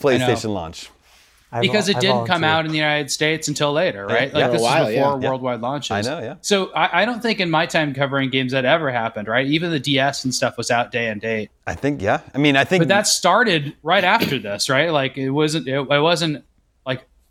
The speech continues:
Speaker 1: that was never this, I mean, I know Dreamcast did that famously. But it was really common to have things out in Japan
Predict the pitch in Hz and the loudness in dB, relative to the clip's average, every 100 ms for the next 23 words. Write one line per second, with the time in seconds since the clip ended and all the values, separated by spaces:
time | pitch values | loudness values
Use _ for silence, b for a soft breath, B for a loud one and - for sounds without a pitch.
0 | _ _ _ - 117 147 165 175 160 - | _ _ _ -10 -4 0 0 0 -2 -6
1 | - B 196 226 233 220 165 - 123 110 | -8 B 0 2 2 0 -2 -2 -4 -4
2 | - 113 123 135 127 123 - 110 104 _ | -4 -4 -2 0 0 -2 -4 -6 -8 _
3 | _ _ 135 190 185 185 240 214 175 170 | _ _ -2 2 2 4 4 4 4 2
4 | 151 135 127 123 131 120 117 113 107 107 | 2 2 0 0 -2 -2 -2 -4 -6 -6
5 | 92 | -6